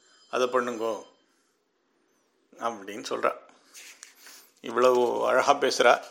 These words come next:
சீத்தை. ராமர் அதுக்கு பதில் சொல்லும்போது, அவரும், அதாவது, பெண்கள் பேசினா போரும் போரும் அப்படின்னு சொல்லிட்டா,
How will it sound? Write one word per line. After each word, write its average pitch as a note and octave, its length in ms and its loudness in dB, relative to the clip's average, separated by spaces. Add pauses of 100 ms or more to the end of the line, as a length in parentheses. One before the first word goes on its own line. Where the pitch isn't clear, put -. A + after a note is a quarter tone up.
(200)
சீத்தை. B2+ 360 -2 (720)
ராமர் D#3+ 400 4
அதுக்கு C3 240 4
பதில் C#3+ 180 4
சொல்லும்போது, C#3 760 2 (280)
அவரும், D#3 680 6 (1400)
அதாவது, C3 640 2
பெண்கள் C#3+ 800 -2 (280)
பேசினா C#3 540 0 (1080)
போரும் C#3 260 4
போரும் C#3 280 6
அப்படின்னு C3+ 760 4
சொல்லிட்டா, C#3 340 6